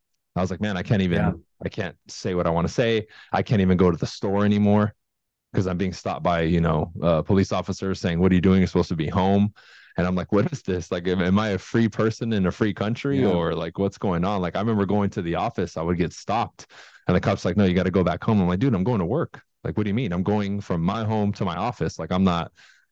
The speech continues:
Speaker 1: you know, going for leisure. I'm going to work." And they're like, "No, you can't." I'm like, "What do you mean I can't? Like, there's no law saying I can't go to work." And I'd go to work anyway, but just this, that,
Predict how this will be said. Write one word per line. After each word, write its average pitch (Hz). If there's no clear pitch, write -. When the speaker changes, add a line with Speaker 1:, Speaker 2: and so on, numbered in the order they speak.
Speaker 1:
you 92
know, 82
going 101
for 87
leisure. 107
I'm 92
going 101
to 82
work." 117
And 90
they're 90
like, 92
"No, 110
you 87
can't." -
I'm 196
like, 202
"What -
do 240
you 285
mean 349
I -
can't? -
Like, 90
there's 147
no 147
law 101
saying 104
I 95
can't 101
go 98
to 92
work." 127
And 151
I'd 160
go 165
to 156
work 151
anyway, 123
but 90
just -
this, -
that, 92